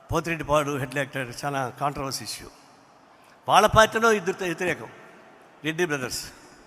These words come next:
పోతిరెడ్డిపాడు హెడ్ లెక్టర్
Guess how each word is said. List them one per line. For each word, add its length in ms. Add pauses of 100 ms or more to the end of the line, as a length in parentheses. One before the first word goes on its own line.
(1500)
పోతిరెడ్డిపాడు 420
హెడ్ 160
లెక్టర్ 440